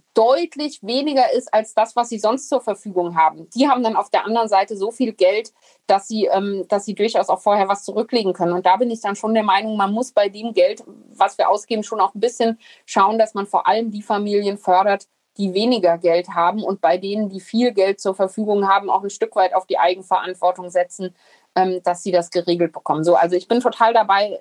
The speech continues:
mehr Geld da reinzugeben. Aber ich finde, wenn jemand fünftausend Euro netto verdient, dann, ähm, muss nicht der Staat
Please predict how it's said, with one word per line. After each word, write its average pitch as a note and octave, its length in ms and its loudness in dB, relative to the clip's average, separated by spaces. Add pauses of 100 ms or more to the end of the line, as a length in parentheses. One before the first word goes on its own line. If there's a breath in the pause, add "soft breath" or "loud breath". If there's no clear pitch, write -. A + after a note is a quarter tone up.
(100)
mehr G#3+ 360 -2
Geld A3 260 -2
da G#3 80 0
reinzugeben. A#3+ 840 -6 (240 soft breath)
Aber G3+ 180 2
ich F#3+ 100 -2
finde, A3+ 280 -4
wenn G#3 120 -2
jemand G#3+ 240 -4
fünftausend G#3+ 540 -2
Euro F#3+ 240 0
netto G#3+ 300 0
verdient, G3 480 -2 (300 soft breath)
dann, G3 340 0
ähm, G3 280 -2
muss A3+ 280 -4
nicht G#3+ 240 -6
der G3+ 100 2
Staat F3 480 0